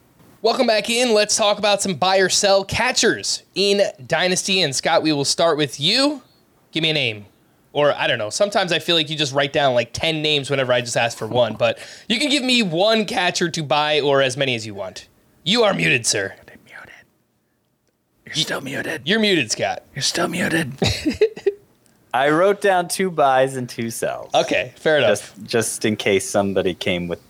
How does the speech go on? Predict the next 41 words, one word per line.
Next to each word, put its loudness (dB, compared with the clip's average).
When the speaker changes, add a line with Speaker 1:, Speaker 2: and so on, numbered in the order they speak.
Speaker 3:
the 0
same 0
one -2
as -4
I 4
had. -6
Okay, 0
so -2
buy 0
low. 2
I 0
think, -4
uh, 6
I -6
think -4
we -4
gotta 4
go 4
with 0
the -4
guy 4
we 0
talked -2
about 2
just -4
earlier 4
this -4
week, -2
Sean 2
Murphy, 0
who 2
was 2
miserable 0
in 0
the 0
second -2
half, -2
and -6
people 0
are 2
questioning 0